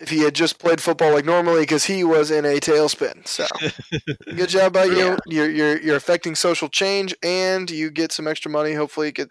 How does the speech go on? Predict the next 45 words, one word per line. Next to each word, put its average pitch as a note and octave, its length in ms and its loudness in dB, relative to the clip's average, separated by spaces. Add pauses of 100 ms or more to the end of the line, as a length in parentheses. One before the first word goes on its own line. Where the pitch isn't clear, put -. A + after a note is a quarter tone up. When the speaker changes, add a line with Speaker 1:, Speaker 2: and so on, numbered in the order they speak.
(120)
Speaker 1:
goes C#3+ 220 -2
to - 80 -8
good C#3 200 -6
Speaker 2:
Yeah. C#3 60 -6
Speaker 1:
use. - 240 -6 (480)
By E3 140 0
all D3+ 120 4
track D3+ 340 0
records, C#3+ 400 -2
he's C#3+ 180 -4
used C#3+ 200 -6
his C3+ 140 -12
money C#3+ 240 -6
in C3+ 80 -12
good - 160 -10
ways. A#2 260 -6
So, - 280 -4 (280)
keep D#3+ 180 -2
helping D3+ 240 0
people, D#3 340 -6 (960)
and, C#3 320 -2
uh, C#3 220 4
go D3+ 220 0
play D#3 400 0
some, D3 380 -2
uh, D3 340 0 (220)
Globetrotters D#3 680 2
football C3+ 400 0
with C#3+ 120 -4
R D3 180 0
G C#3+ 120 -4
three D3+ 380 -2
and C#3 280 -8
Lamar D3 380 -4
Jackson D3 400 -2
and D3 260 -8 (240)
Speaker 2:
<laughs> - 380 -14
Speaker 1:
Buck G3 220 4
Allen, E3+ 440 2 (760)
uh, - 360 -4
and D3+ 140 -2
all D3 120 2
the D3 100 2
greats. - 460 -6
Speaker 2:
<laughs> - 40 -20